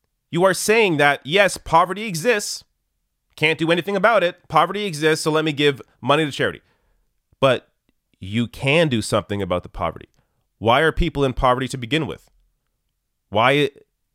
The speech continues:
are we just accepting the fact that people are gonna be in poverty? So the way that Bernie looks at this argument and the way I look at this argument is we want to change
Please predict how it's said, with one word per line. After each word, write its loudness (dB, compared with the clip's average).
are 4
we 0
just -6
accepting -2
the -2
fact 0
that -2
people -8
are -6
gonna -8
be -8
in -8
poverty? -2
So -2
the -4
way 0
that 0
Bernie -2
looks -4
at -6
this -6
argument -4
and -6
the -2
way 0
I 0
look -6
at -12
this -8
argument -2
is -6
we -2
want -2
to -10
change -6